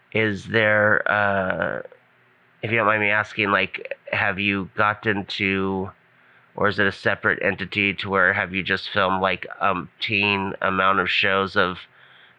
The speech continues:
Foo Fighters shows, or is that always a concert crew that's showing you stuff on the Jumbotron, or how does that,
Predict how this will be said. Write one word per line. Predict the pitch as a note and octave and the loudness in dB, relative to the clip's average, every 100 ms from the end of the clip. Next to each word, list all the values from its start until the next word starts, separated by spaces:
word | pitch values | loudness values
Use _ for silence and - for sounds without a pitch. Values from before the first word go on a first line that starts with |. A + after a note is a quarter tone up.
| - | -2
Foo | A2+ G#2+ | 0 2
Fighters | A#2 A2 A2 | 2 2 2
shows, | - A2+ G#2+ G#2+ G2+ | 2 4 4 2 0
or | |
is | F#2+ G2+ | 0 0
that | G2 | 0
always | G2 G2 F#2+ F2 | 2 2 0 -2
a | F2+ F2 E2 E2+ - | 0 0 -2 -6 -6
concert | - A2+ A#2 - C3 B2+ - - | 0 0 0 0 0 0 -2 -6
crew | - B2+ B2+ B2+ | 0 2 4 2
that's | A#2 A#2+ - | 0 0 0
showing | - A#2 A#2 A#2 | 0 2 2 0
you | |
stuff | A#2 B2 A#2 A#2+ | 0 0 0 2
on | G#2+ | 0
the | |
Jumbotron, | G#2+ A#2+ A2+ A#2 G#2+ - A2 A2+ A2+ | 0 -2 0 -2 -2 2 4 6 4
or | G2+ | 2
how | G2 | 2
does | G#2 G2 | -2 -2
that, | G#2 G2+ G2+ - | 0 0 0 -8